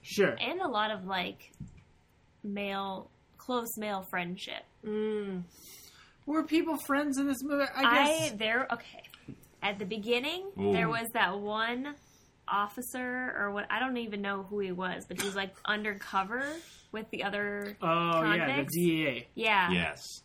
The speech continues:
Speaker 2: Um, and there was a moment where his buddy is, like,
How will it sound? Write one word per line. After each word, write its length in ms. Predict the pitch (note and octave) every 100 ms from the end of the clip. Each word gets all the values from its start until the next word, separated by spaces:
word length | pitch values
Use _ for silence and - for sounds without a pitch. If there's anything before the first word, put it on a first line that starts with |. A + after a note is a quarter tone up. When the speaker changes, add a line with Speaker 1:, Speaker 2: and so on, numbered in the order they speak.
| _ A3+
Speaker 2:
Um, 480 | A3 F#3+ F3+ G3 - _ _ _ _ _
and 440 | A3+ G#3 G3 F#3 -
there 160 | A#3 A3+
was 160 | A3+ G#3
a 40 |
moment 680 | G#3+ A#3+ B3+ B3 A3 F#3 -
where 380 | G#3 G3 F#3 -
his 400 | G#3+ A3 G3+ G3
buddy 400 | G#3+ G#3+ G#3 F#3+
is, 120 | F3+
like, 220 | F#3 F3+